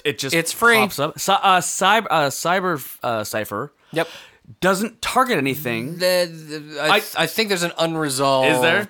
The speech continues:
Speaker 2: question about that one. Maybe or maybe not.
Speaker 1: Okay, okay, so that's still in there. Either way, though.
Speaker 2: Yes.
Speaker 1: Um, uh, B-, Rachel, uh, n-, not, not Beckman, but who's, who's the one-click gal?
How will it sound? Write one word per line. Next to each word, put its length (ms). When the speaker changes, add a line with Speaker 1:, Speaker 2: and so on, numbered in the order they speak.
Speaker 2:
question 400
about 240
that 160
one. 200
Maybe 320
or 160
maybe 280
not. 240
Speaker 1:
Okay, 260
okay, 160
so 140
that's 160
still 160
in 80
there. 160
Either 220
way, 180
though. 160
Speaker 2:
Yes. 220
Speaker 1:
Um, 100
uh, 140
B-, 600
Rachel, 460
uh, 280
n-, 80
not, 220
not 320
Beckman, 360
but 100
who's, 300
who's 220
the 120
one-click 640
gal? 300